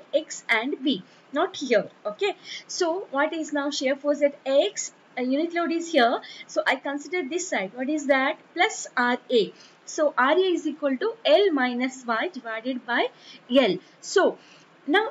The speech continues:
at different points you have to find. Now you have to start from here because already unit load reached till here. Now it is moving from here,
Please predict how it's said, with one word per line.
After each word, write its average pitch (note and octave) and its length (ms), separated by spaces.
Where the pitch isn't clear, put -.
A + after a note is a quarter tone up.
at C4 100
different C#4+ 360
points C#4 280
you C#4 80
have A3+ 220
to C4 80
find. B3 300
Now D#4 300
you D4+ 140
have C#4+ 160
to D#4 60
start D4+ 360
from D4 240
here B3+ 240
because C#4 340
already B3+ 340
unit C4+ 300
load B3+ 260
reached - 340
till C4+ 240
here. F#3+ 180
Now D4 140
it D#4+ 120
is - 80
moving C#4 300
from E4 300
here, - 420